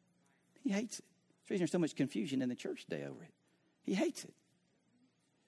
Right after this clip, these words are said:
Greatest way to explain this, and, and I'm gonna wrap up here in just a minute, I promise. I'm going over a little bit. Is this okay? Story in the, uh, story that I love, based on a true story. World War Two,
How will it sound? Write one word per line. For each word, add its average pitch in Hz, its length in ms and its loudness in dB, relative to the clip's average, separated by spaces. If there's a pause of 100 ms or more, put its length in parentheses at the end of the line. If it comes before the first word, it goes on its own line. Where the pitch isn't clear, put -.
(920)
Greatest 147 240 10
way 143 100 10
to 135 40 10
explain 123 360 2
this, 98 260 0
and, 98 240 0
and 101 100 -2
I'm 113 80 2
gonna 110 100 2
wrap 110 200 6
up 101 100 0
here 101 140 0
in 90 40 0
just 98 140 -4
a 95 60 -6
minute, 90 140 -2
I - 20 -8
promise. 87 400 -6
I'm 90 80 -4
going 98 160 -2
over 87 160 -2
a - 20 -4
little 85 140 -4
bit. 85 200 -4 (140)
Is 139 140 10
this 175 160 8
okay? 170 360 10 (2000)
Story 151 340 8
in 113 200 2
the, 127 60 4
uh, 104 140 6
story 127 320 8
that 104 140 6
I 107 40 8
love, 107 380 8
based 120 220 6
on 104 60 0
a - 20 0
true - 160 -4
story. 104 400 4
World 113 180 4
War 107 140 2
Two, 107 320 2